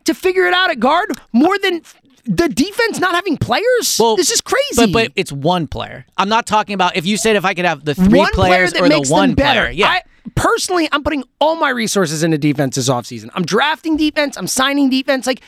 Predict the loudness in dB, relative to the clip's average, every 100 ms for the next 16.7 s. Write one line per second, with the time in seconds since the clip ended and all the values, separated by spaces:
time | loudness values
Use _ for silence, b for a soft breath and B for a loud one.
0 | b -4 -2 -4 -4 -2 -2 -2 -2 0
1 | -2 -2 -2 0 -2 -2 -6 -2 -2 -2
2 | 0 -2 0 -2 -2 -2 -2 0 -2 -2
3 | -2 0 -2 -2 -4 2 4 4 2 0
4 | -2 0 2 2 2 0 -2 -4 -4 -4
5 | _ -4 0 0 0 -2 -4 -2 0 2
6 | 0 -2 -6 -4 -4 -2 -6 0 0 0
7 | -2 -6 -4 -2 -2 -4 -8 -8 -10 -10
8 | -2 0 2 0 -2 -2 0 4 4 4
9 | 2 0 -4 -6 -6 -6 -2 -2 -2 -4
10 | -4 0 2 2 2 0 -2 -2 -2 0
11 | 0 0 0 0 -2 -4 -6 -6 -4 -6
12 | -2 -2 -2 -2 -2 0 0 -2 -2 -2
13 | 0 -2 -2 -4 -2 0 0 0 0 -2
14 | -4 -4 0 2 2 0 0 0 2 2
15 | 2 2 4 4 4 0 2 2 2 0
16 | -2 0 0 0 0 2 2